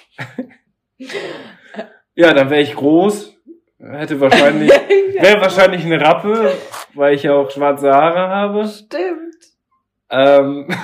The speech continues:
Speaker 1: <laughs> ja. So würde ich mich beschreiben als Pferd. Ja. Also ein
Speaker 2: Du
Speaker 1: großer,
Speaker 2: wärst ein großer
Speaker 1: großer
Speaker 2: Rappe.
Speaker 1: schwarzer Hengst. Ähm,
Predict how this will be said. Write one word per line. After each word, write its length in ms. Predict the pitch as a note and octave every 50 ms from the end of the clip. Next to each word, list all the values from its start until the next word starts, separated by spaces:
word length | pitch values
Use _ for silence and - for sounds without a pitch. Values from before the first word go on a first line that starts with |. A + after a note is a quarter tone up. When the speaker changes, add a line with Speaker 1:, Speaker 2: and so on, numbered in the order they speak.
| C4 C4 - - - - - -
Speaker 1:
<laughs> 520 | _ _ _ _ _ _ _ _ _ _
ja. 440 | - D#4+ A3 C#3+ A#2+ - - - - _ _ _ _ _ _ _ _ _ _ _ _ _ _ _ _ _ _ _ _
So 300 | _ - F#3 G3+ E3 B2+
würde 160 | B2 A#2 -
ich 60 | A2+ A#2
mich 200 | A#2 A2+ - - - _
beschreiben 920 | F3+ F#3+ G3+ - - B2+ - - - A#2 A#2 A2 A2 A#2 A#2+ A#2 - _ _ _
als 240 | - B2 B2 A#2+ -
Pferd. 400 | - A#2+ A2+ A#2 A2 G#2+ - - _ _ _ _ _ _ _ _ -
Ja. 380 | - E3 D#3 - - - _ _ -
Also 160 | - D3 E3
ein 80 | E3+ D#3+
Speaker 2:
Du 60 | C3 D#3+
Speaker 1:
großer, 140 | G3 A#3+ - F#4+ G4+
Speaker 2:
wärst 180 | E4+ - -
ein 80 | E4 C#4
großer 420 | A#3+ B3+ E4 F4 F4+ E4 D#4+ C#4+
Speaker 1:
großer 340 | C4 G3+ A#3+ A#3 A3+ A3+ A3 G#3
Speaker 2:
Rappe. 100 | F#3+ F#3
Speaker 1:
schwarzer 1200 | F#3 E3+ E3+ E3+ E3+ E3+ F3 E3+ - - E3+ D3+ D3+ D3+ D3+ D3+ D3 D3 D3 D3+ D3 - - _ _ _
Hengst. 760 | - - - C#3 C#3+ C#3 C3+ C3 B2 - - B2+ - - _ _ _ _ _ _ _ _ _ _ _ _ _ _ _ _ _ _ _ _ _ _ _ _ E3+ E3 _ _ _ _ _ _ _ _ _ _ _ _ _ _ _ -
Ähm, 500 | A#2+ B2+ C3 B2+ B2 B2 B2+ B2+ -